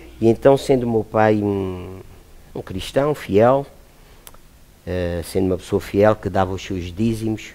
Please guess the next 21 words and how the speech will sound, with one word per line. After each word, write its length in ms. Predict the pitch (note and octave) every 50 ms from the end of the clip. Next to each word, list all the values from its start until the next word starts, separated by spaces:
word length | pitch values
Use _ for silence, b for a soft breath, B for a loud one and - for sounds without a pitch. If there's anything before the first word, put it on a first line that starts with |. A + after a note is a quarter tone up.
| - - -
a 60 | -
pid 480 | - - - A#2+ A#2+ A#2 A2+ B2 B2+ - b b b b b b b b -
desconfiava 880 | - - - - C#3+ C#3+ C#3 - - C#3 A#2 G2 F#2 F2+ E2+ F#2 F2+ F#2 - - - -
que 600 | - F#2+ F#2+ F#2 F2+ F2+ F2 F2 E2+ E2+ E2 E2 E2 b b b b b b b b b - -
os 240 | F2+ F2 F2+ F#2
dízimos 560 | F2+ F#2+ A#2+ C3 C3 B2 A#2 B2+ A#2+ A2 G2+ F#2
dos 220 | - G2 F2+ -
cristãos 720 | - - F#2+ G2 F2 - - - G2+ G#2 G#2+ G#2+ - -
suportavam 880 | - - G2+ - - G2 - - - - G2 F#2+ F#2+ F#2 F#2 F#2 F2+ F2+ - - - - - - _ _
esses 280 | - G2 F#2 - - -
movimentos 840 | F#2+ F#2+ F#2 E2+ E2+ F#2 F2+ F2+ G2 G2 G2 G2+ - - - - - - _ _ _ _ _ _ _ _ - - _ _ -
na 140 | - - F#2+
ocasião, 540 | F#2 F2+ - - F#2 E2+ E2+ G2 G2+ G#2 G2
chamados 440 | - - F#2+ F2+ F2+ F#2 F#2 E2+ F#2
rebeldes. 680 | F#2 E2+ F#2 F2 F2+ G2 G2 G2+ G#2 - - - - - B B B B B B B B B B B - - -
Eh, 360 | - F2 F2 F2 F2 E2+ E2+ F2+ - - - G#2
e 100 | G#2+ A2+
então, 500 | A#2 A#2 - C3+ C3 C3 C3+ C3+ C#3 C#3+ - - B B B B B B - _ _ _ _ _ _ _ _ - _ -
durante 340 | - G2 G#2+ G#2+ G#2+ G#2 -
seis 300 | - - E3+ E3+ D3+ C#3
meses, 600 | D3 B2 G2+ F#2+ F2 D2 - - - - - -